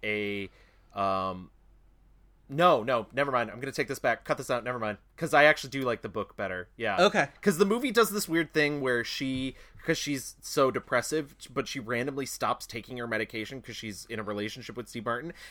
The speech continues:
Speaker 1: And in the, in, in the novella, it's that her medication stops working, which is something that happens often with people who are on heavy medication for depression.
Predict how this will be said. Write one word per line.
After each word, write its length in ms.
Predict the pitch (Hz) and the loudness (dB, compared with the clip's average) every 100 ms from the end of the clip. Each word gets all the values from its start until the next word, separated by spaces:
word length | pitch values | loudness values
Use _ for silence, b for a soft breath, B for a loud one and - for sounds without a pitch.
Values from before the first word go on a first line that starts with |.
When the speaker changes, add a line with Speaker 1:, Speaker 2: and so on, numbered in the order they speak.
| - | -2
Speaker 1:
And 140 | 139 | 2
in 140 | 156 147 | 4 4
the, 220 | 131 - | 2 2
in, 300 | 143 151 135 147 | -2 -2 -2 0
in 140 | 180 | 0
the 80 | 156 | 2
novella, 540 | 127 135 147 113 104 - | 4 8 8 6 2 -2
it's 180 | 127 - | -4 2
that 160 | 135 | 2
her 80 | 135 | 2
medication 480 | 135 135 - 131 123 | 2 2 2 0 0
stops 320 | - 117 - | 4 4 2
working, 420 | 113 127 - 92 | -2 -2 0 -2
which 180 | 92 110 | -2 -2
is 120 | 120 | -2
something 420 | - - 143 180 156 | -2 4 4 6 2
that 140 | 123 | 2
happens 480 | 147 139 127 107 - 117 | 6 6 4 -2 -2 6
often 500 | 127 135 92 87 76 | 6 6 0 -8 -6
with 240 | 104 98 | -6 -6
people 320 | 123 104 104 | -8 -6 -6
who 100 | 101 | -2
are 120 | 110 101 | 2 2
on 140 | 101 | 2
heavy 180 | 110 107 | -2 -2
medication 440 | 101 - 104 92 | -4 -4 -6 -6
for 100 | 104 | -8
depression. 480 | 101 107 101 95 | -6 -8 -8 -12